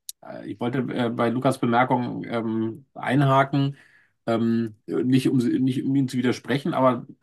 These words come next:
ich will zumindest darauf hinweisen, dass, ähm, es ist, man kann immer relativ schnell dann auch nach staatlicher Regulierung, ähm, nach Gesetzen und so weiter, auch nach, nach Behörden und so, äh, f-, ähm, rufen. Und das ist auch, also der, der Ruf ist auch richtig.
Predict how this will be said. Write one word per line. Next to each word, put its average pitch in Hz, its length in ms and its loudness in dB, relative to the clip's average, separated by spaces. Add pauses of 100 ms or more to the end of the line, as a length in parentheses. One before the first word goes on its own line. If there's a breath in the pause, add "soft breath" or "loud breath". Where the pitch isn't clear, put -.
ich - 140 -10
will 131 140 2
zumindest 135 300 0
darauf 127 180 0
hinweisen, 143 680 2 (460 soft breath)
dass, - 420 -4
ähm, 117 540 2 (1080)
es - 320 -6
ist, - 160 -14
man 107 300 -2
kann 165 100 2
immer 165 140 4
relativ 135 280 4
schnell 131 220 4
dann 147 140 2
auch 127 120 2
nach 127 140 2
staatlicher 127 460 0
Regulierung, 165 800 0
ähm, 143 440 0
nach 113 120 -6
Gesetzen 139 480 -2
und 117 120 -4
so 117 100 -2
weiter, 113 260 4
auch 95 60 -2
nach, - 280 -6
nach 104 120 -6
Behörden 165 380 6
und 131 120 -2
so, 147 280 2
äh, 135 100 0
f-, - 220 -8
ähm, 123 280 -4
rufen. 165 460 4 (340)
Und - 280 -6
das - 100 -6
ist 131 180 -4
auch, - 400 0
also 104 180 -2
der, 98 160 -2
der - 300 -6
Ruf 135 180 2
ist - 60 -6
auch - 140 -4
richtig. 175 340 -2